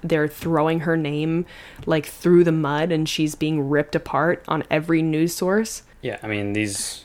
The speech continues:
Speaker 2: this department should be ashamed of itself.
Speaker 1: Yeah.
Speaker 2: Period.
Speaker 1: Mm-hmm. It's horrendous. I can't even believe it. And the news sources were, or the news stations were going crazy with this story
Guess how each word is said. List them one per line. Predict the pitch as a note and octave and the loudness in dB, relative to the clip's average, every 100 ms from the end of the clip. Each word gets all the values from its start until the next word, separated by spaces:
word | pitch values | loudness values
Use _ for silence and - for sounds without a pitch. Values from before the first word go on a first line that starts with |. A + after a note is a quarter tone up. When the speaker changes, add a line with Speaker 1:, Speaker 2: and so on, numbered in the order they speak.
| - | -6
Speaker 2:
this | A#2+ - | -4 -2
department | A2 G#2+ G2+ G2+ | -2 0 0 -2
should | - G2+ | -6 -4
be | G2+ | -4
ashamed | F2+ - G2+ F#2+ F#2+ | -4 -6 -4 -4 -4
of | F#2 | -6
itself. | - - G2+ - E3+ | -6 -6 -6 -6 -4
Speaker 1:
Yeah. | D#3+ D3 A3+ D3 - | -2 0 -2 -4 -8
Speaker 2:
Period. | - G2+ F#2+ F#2 G2 | -2 -2 -2 -6 -8
Speaker 1:
Mm-hmm. | - D#3+ D3 D#3 D4+ E4 - | -6 -4 -2 2 2 0 0
It's | F3 - - - - | 0 0 -6 -8 -10
horrendous. | - E3+ E3 E3+ G#2+ - - - | 0 2 4 2 0 -6 -14 -12
I | D#3+ | -12
can't | - - G3+ F3+ | -12 -6 0 0
even | D#3+ D#3 | 0 -2
believe | C#3+ C3+ | -2 -2
it. | F2+ - - - - | -4 -6 -12 -20 -2
And | E3+ E3+ E3+ - | 2 4 2 0
the | E3+ | 2
news | E3+ G3+ A3+ E3 D#3+ - - | 4 6 6 4 2 -2 -4
sources | - D#3+ D3+ D3+ D3+ - | 4 4 4 2 0 -4
were, | D#3 D#3+ D3+ - | 2 4 4 4
or | E3 | 2
the | D#3 E3 | 4 2
news | F3+ G#3 F#3 - - - | 4 4 2 -8 -16 -14
stations | - - C#3 - C#3+ D3+ | -8 2 2 4 0 0
were | E3 | -2
going | E3 F3+ F3 | 2 4 4
crazy | D#3+ - - F#3+ F#3+ D#3+ F2 - | 0 -6 2 4 4 2 -2 0
with | E3 E3 | 0 0
this | D3+ | -2
story | - D3+ D3+ C#3+ C#3+ | -2 -2 0 0 -2